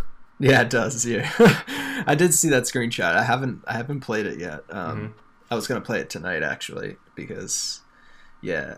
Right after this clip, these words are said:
Speaker 1: uh, just haven't had, haven't had the time, haven't
Speaker 2: Yeah.
Speaker 1: gotten around to it. But, uh, not only did we get Rey with the yellow lightsaber, which is awesome,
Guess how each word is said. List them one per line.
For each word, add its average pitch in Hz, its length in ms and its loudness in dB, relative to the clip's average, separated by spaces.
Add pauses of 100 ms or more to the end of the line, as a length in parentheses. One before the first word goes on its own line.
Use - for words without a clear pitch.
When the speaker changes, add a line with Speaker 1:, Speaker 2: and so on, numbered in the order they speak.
Speaker 1:
uh, - 260 -10 (100)
just - 220 -4
haven't 104 180 -6
had, 76 140 -10 (140)
haven't 135 200 -2
had 147 140 4
the 135 60 -4
time, 110 360 -4
haven't 95 300 -10
Speaker 2:
Yeah. 90 160 -12
Speaker 1:
gotten 98 200 -4
around 90 300 -4
to 85 140 -8
it. - 80 -12 (420)
But, 135 260 2 (240)
uh, 101 420 2 (200)
not 151 220 4
only 190 240 2
did 143 100 -2
we 131 100 2
get 113 220 0
Rey 107 560 0
with 107 120 -8
the 101 80 -6
yellow 101 300 0
lightsaber, 78 640 -6
which 117 160 -4
is 135 160 -2
awesome, 120 600 -2